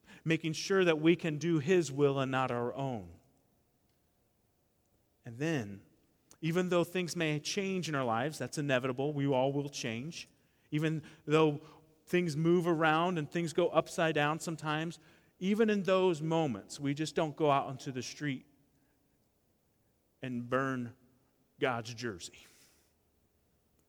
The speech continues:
But we remain loyal because we are passionate followers of God. We are passionate followers of Jesus. Trust is the key.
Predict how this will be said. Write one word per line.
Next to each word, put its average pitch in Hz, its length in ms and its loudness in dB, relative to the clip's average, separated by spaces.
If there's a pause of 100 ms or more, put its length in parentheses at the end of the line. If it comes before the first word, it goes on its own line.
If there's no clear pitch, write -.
(560)
But 113 120 -4
we 113 160 -2
remain 107 480 -6 (200)
loyal 87 320 -14 (1300)
because 117 280 -8
we 131 240 -2
are 104 140 -6
passionate 135 800 -10 (360)
followers 98 640 -2 (340)
of 101 120 -20
God. 92 160 -8 (1040)
We 123 140 -4
are 107 80 -4
passionate 143 680 -4
followers 107 680 -6 (640)
of 101 100 -16
Jesus. - 640 -12 (1300)
Trust - 600 -6 (400)
is 107 120 -14
the - 100 -16
key. 87 240 -16